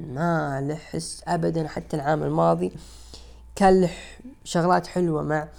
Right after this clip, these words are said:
باد باني، لكن بشكل عام كان ميز ضايع صراحة هذه السنة. وحلو إنه دخل مع ستايلز اللي هو أيضًا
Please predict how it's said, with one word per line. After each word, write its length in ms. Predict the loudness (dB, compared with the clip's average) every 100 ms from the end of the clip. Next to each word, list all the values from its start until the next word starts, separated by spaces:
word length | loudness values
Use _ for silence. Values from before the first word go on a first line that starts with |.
| -16 -16 -16 -20 -20 -6
باد 300 | 2 2 2
باني، 300 | -2 -2 -2 -6 -12 -20 -20 -20 -20 -20 -20 -20 -20 -20 -20 -20 -20 -8 2
لكن 580 | 2 2 -2 -2 -4 -6 -10 -12 -12 -12 -12 -12 -14 -14 -14 -14 -16 -18 -20 -20 -14
بشكل 360 | -6 -6 -2 0
عام 680 | 2 2 2 -2 -4 -4 -6 -10 -6
كان 280 | -2 2
ميز 220 | 2 0 0
ضايع 340 | 2 2 -2
صراحة 580 | -8 -8 -8 -8 -8 -8
هذه 100 | -10
السنة. 420 | -12 -6 -4 -4 -8 -18 -18 -18 -20 -18 -2
وحلو 380 | -2 4 6 6
إنه 120 | 4
دخل 360 | 2 2 2 -2
مع 160 | -2
ستايلز 480 | -6 0 2 2 2
اللي 140 | 2
هو 240 | 2 2 0 -4 -12 -16 -20 -20 -8 2
أيضًا 520 | 4 6 2 0